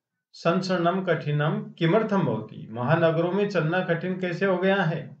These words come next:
क्योंकि महानगरों में चलना कठिन इसलिए हो गया है, देखो यानानाम अनंताः पंक्तयः,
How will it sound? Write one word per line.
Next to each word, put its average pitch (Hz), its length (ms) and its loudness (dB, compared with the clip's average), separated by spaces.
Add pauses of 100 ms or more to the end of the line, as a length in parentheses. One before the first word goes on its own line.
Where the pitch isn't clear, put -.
(680)
क्योंकि 196 380 2
महानगरों 151 600 2
में 202 240 0
चलना 165 400 2 (480)
कठिन 160 280 -2
इसलिए 170 420 -2
हो 135 140 2
गया 139 200 2
है, 143 140 0
देखो 151 280 -2
यानानाम 139 840 0
अनंताः 143 840 -4
पंक्तयः, 107 600 -10